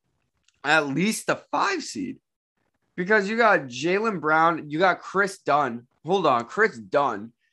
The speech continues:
I mean, this guy can't play offense at all.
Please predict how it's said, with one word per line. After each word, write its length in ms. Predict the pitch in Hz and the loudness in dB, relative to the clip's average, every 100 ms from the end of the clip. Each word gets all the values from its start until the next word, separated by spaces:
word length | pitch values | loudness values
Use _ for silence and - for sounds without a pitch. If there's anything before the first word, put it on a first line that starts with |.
| _ _ | _ _
I 60 | 147 | -2
mean, 180 | 156 151 | -2 0
this 160 | 185 | -2
guy 220 | 160 185 175 | 4 6 6
can't 340 | 180 180 147 | 2 -4 -4
play 240 | 170 170 - | 0 0 2
offense 680 | 139 143 131 117 135 - _ _ _ | 2 0 -2 -6 -8 -14 _ _ _
at 220 | 156 156 | 2 2
all. 420 | 143 131 110 120 | 4 2 2 -4